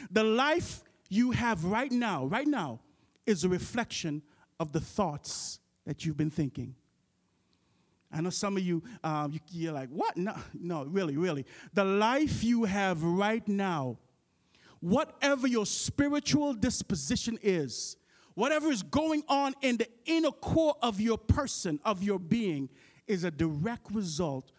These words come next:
of what you've been thinking on. So, again, the big idea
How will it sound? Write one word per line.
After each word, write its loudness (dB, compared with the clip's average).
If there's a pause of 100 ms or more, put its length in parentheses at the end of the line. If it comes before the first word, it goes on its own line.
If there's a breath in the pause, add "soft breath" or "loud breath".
(320 soft breath)
of -4
what -6
you've -4
been -2
thinking -4 (200)
on. -8 (1900)
So, -2 (240)
again, -2
the -2
big 0
idea -2